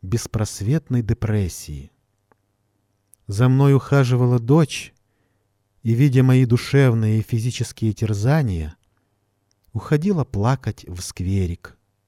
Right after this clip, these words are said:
чтобы я не видела". А потом она стала мне рассказывать о Боге снова, о Его любви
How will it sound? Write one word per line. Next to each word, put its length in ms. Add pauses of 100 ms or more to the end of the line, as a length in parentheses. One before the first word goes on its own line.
(160)
чтобы 360
я 160
не 160
видела". 520 (2000)
А 140
потом 360
она 180
стала 360
мне 160
рассказывать 760
о 140
Боге 340
снова, 640 (1160)
о 100
Его 240
любви 580